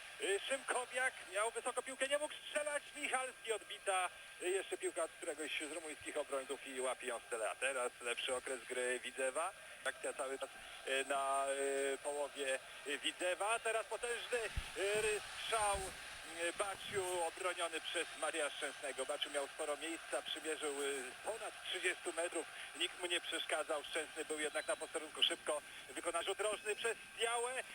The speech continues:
Y, Sabine Ilia atakowany na polu karnym. Szczęsny odważnie wyszedł z bramki.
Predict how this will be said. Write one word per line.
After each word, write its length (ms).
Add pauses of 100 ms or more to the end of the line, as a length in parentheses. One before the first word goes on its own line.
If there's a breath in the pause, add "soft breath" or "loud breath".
(140 loud breath)
Y, 340
Sabine 360
Ilia 320
atakowany 540
na 240
polu 240
karnym. 380
Szczęsny 380
odważnie 360
wyszedł 280
z 40
bramki. 400